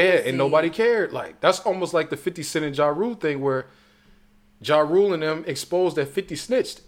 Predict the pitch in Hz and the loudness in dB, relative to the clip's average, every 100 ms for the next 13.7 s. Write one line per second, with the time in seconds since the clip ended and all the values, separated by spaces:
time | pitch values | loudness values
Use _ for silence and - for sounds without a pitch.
0 | - 110 147 147 123 - 170 160 - - | -14 -8 -6 -6 -8 -8 -8 -8 -12 -20
1 | - - 202 208 196 175 151 147 208 202 | -20 -20 -20 -18 -2 0 0 0 -4 -4
2 | 165 170 165 165 143 131 151 127 131 143 | 0 2 2 2 2 2 2 2 0 0
3 | 131 185 185 - - - 190 - 160 135 | 0 -2 -6 -16 -12 -4 -4 -2 -2 -2
4 | 151 208 143 120 139 190 - 143 127 123 | -2 -2 0 0 0 0 0 0 2 0
5 | 160 165 180 208 226 208 202 196 190 180 | -2 -2 0 2 2 2 2 4 4 2
6 | 220 190 165 220 208 - 185 - - - | 0 -6 -4 -2 -2 -2 -2 -4 -12 -4
7 | 214 208 208 - 214 226 208 214 277 220 | 0 0 -2 -2 -4 -2 -4 -2 -2 -2
8 | 160 113 151 165 - 226 226 220 233 226 | 0 -2 -2 -16 -2 2 2 4 4 4
9 | 254 311 254 - _ _ _ _ _ - | 4 0 -4 -14 _ _ _ _ _ -20
10 | - - - - 185 185 165 - 214 214 | -20 -20 -18 -2 2 4 2 2 0 2
11 | 160 151 - _ - - 208 240 - 220 | 0 0 -8 _ -20 -4 4 6 8 6
12 | 208 190 226 202 175 156 208 214 151 143 | 6 4 4 2 0 -4 -4 -4 -6 -8
13 | 143 143 160 151 143 147 151 | -10 -12 -12 -12 -14 -16 -18